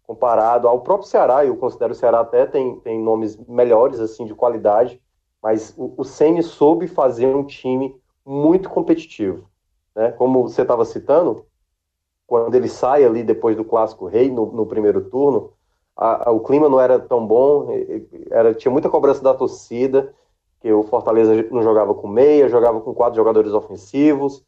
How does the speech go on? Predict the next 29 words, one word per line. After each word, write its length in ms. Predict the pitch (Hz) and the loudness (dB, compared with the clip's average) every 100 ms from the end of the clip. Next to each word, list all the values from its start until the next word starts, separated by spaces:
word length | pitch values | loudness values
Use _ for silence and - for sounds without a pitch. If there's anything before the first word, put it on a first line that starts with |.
| _ _ _ | _ _ _
o 60 | |
time 340 | - 123 120 117 | -8 -2 -2 0
tomava 460 | 123 120 120 110 | 0 0 0 0
gols 540 | 110 104 131 139 127 - | 0 2 4 4 2 -4
com 100 | 120 | -8
muita 220 | 113 120 | -6 -6
frequência, 840 | - 107 - 135 151 151 156 147 - _ _ _ _ - | -2 -2 0 2 2 2 -2 -4 -10 _ _ _ _ -12
e, 840 | 117 120 117 117 113 110 110 - | -6 -4 -2 0 4 6 4 0
e 100 | 135 | -2
o 40 | 131 | -2
fato 360 | - 165 175 | 0 -2 0
dele 220 | 156 143 | -2 -2
ter 120 | 151 147 | -2 -4
saído 540 | - 143 131 156 143 | 0 0 2 2 2
ali, 400 | 120 123 165 185 | 2 0 -2 -4
né, 240 | 123 147 170 _ _ | -4 -4 -6 _ _
tem 180 | - 117 | -2 2
a 80 | 110 | 2
ver 220 | 107 113 | 0 0
também 240 | 117 107 110 | 0 2 0
um 100 | 110 | 0
pouco 340 | 113 107 _ | -6 -8 _
com 140 | 117 | -8
todo 220 | 110 120 107 | -6 -8 -8
de, 100 | 107 | -12
do 180 | 123 | -10
desgaste 480 | 110 110 113 107 - | -10 -4 0 0 0
do 60 | 110 | -6
Fortaleza, 720 | - 117 123 117 131 151 185 | -2 0 0 2 4 2 -2